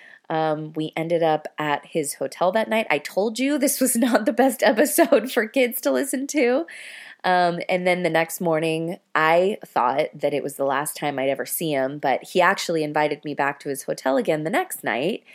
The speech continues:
And I went over there, and we actually ended up talking, like, the whole night. And get this,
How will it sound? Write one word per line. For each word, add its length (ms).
And 540
I 120
went 180
over 200
there, 560
and 340
we 100
actually 360
ended 180
up 120
talking, 580
like, 320
the 80
whole 240
night. 400
And 200
get 280
this, 460